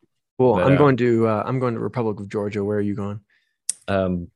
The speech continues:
Speaker 2: I haven't thought about it yet, but somewhere, somewhere where there's a,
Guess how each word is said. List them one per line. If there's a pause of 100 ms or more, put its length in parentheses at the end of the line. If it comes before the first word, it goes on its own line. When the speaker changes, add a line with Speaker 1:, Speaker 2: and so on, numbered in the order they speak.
(160)
Speaker 2:
I
haven't
thought
about
it
yet,
but
somewhere, (600)
somewhere
where
there's
a,